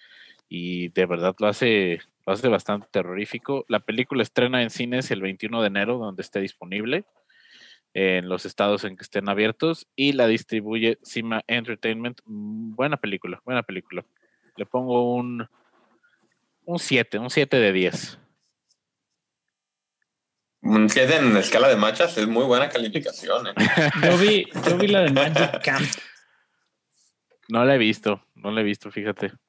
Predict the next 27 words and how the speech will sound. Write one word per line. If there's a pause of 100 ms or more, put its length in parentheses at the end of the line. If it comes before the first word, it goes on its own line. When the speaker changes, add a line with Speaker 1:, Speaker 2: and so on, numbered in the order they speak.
(1400)
Speaker 3:
Yo
vi
la
de
Magic
Camp
en
Disney (100)
Plus. (400)
Este, (540)
él
me
choca,
ella
me
cae
bien
por
Community,
pero
él
me, (160)
se
me,
me
cansa,
güey.